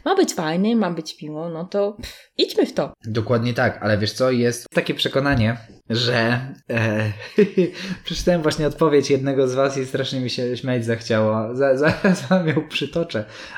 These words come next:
Speaker 2: ale najpierw o tym przekonaniu.
Speaker 1: Mhm.
Speaker 2: Jest takie przekonanie, że jeżeli na pierwszej randce odbędzie się seks, to nie wróży to dobrze tej relacji.
Speaker 1: Mhm.
Speaker 2: Ale właśnie, ym,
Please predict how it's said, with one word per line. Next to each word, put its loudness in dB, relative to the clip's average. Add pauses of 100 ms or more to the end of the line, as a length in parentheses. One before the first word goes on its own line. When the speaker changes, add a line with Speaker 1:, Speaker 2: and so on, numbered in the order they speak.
Speaker 2:
ale 2
najpierw 4
o 0
tym 0
przekonaniu. 2 (200)
Speaker 1:
Mhm. 4 (200)
Speaker 2:
Jest 0
takie -2
przekonanie, -2
że 2
jeżeli 0
na -2
pierwszej 0
randce 0
odbędzie -2
się -4
seks, 0
to 0
nie 0
wróży -2
to 0
dobrze -2
tej 2
relacji. 2 (280)
Speaker 1:
Mhm. 0
Speaker 2:
Ale 4
właśnie, 4 (180)
ym, 2